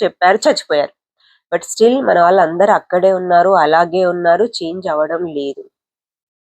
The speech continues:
అంటే మీ పవర్స్ మీరు తెలుసుకోండి అబ్బా, మీ పవర్స్ మీరు తెలుసుకోండి. మీరు మీకు మీరుగా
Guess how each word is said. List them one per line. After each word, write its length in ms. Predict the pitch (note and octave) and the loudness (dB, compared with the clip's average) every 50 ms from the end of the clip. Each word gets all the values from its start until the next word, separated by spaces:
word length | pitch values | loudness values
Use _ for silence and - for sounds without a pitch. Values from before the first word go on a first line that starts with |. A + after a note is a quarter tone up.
| _ _ _ _ _ _ _ _ _ _ _ _ _ _ _ _ _ _ _ _ _ _ _ _ _ _ _ _ _ _ _ _ _ _ _ _ _ _ _ _ _ _ _ _ _ _ _ _ _ _ _ _ _ _ _ | _ _ _ _ _ _ _ _ _ _ _ _ _ _ _ _ _ _ _ _ _ _ _ _ _ _ _ _ _ _ _ _ _ _ _ _ _ _ _ _ _ _ _ _ _ _ _ _ _ _ _ _ _ _ _
అంటే 240 | A3+ B3 B3+ F#4 F#4+ F#4+ F#4 E4+ C4+ - - _ _ _ _ _ _ _ _ _ _ _ _ _ _ _ _ _ _ _ _ _ _ _ _ _ _ _ _ _ _ _ | -2 0 2 4 4 4 4 4 2 0 -4 _ _ _ _ _ _ _ _ _ _ _ _ _ _ _ _ _ _ _ _ _ _ _ _ _ _ _ _ _ _ _
మీ 200 | G#3+ A3 A#3 D#4 D#4+ - | 0 2 2 2 2 2
పవర్స్ 320 | C#4 C4 C#4 E4 A#4+ A4+ - D#4 | 2 4 4 4 4 2 2 0
మీరు 140 | F4 D#4+ D4+ - | -2 0 0 0
తెలుసుకోండి 580 | D4 D4 C#4+ - - - - D4+ D4+ B3+ G#3 F3+ | 0 0 0 -4 -8 -4 0 0 0 2 0 -2
అబ్బా, 220 | D#3 C#3 C#3+ E3 E3+ F#3 | -4 -2 0 0 0 2
మీ 140 | F#3+ G3+ A3 G#3+ - | 0 -2 -4 0 0
పవర్స్ 260 | A3 G#3+ A#3+ B3+ - - C4+ | 2 2 2 0 -2 -4 -4
మీరు 120 | C#4 B3 - | -4 0 2
తెలుసుకోండి. 520 | A#3 G#3+ A3 A3 - - B3+ B3 A#3+ G#3+ G#3+ F#3 F#3+ G3+ | 2 0 0 -2 -2 0 0 2 2 0 -2 -2 -2 -2
మీరు 340 | A3 B3 C4 C4+ D4 C#4+ D4 C#4+ - - A#3 A3 | 0 2 2 4 4 4 2 0 -2 -4 -2 -2
మీకు 200 | A3+ A#3 A#3 A#3+ A3+ | -2 -2 -4 -4 -2
మీరుగా 320 | A3 A3+ A3+ A3 G3 A#3+ | 0 0 0 0 2 2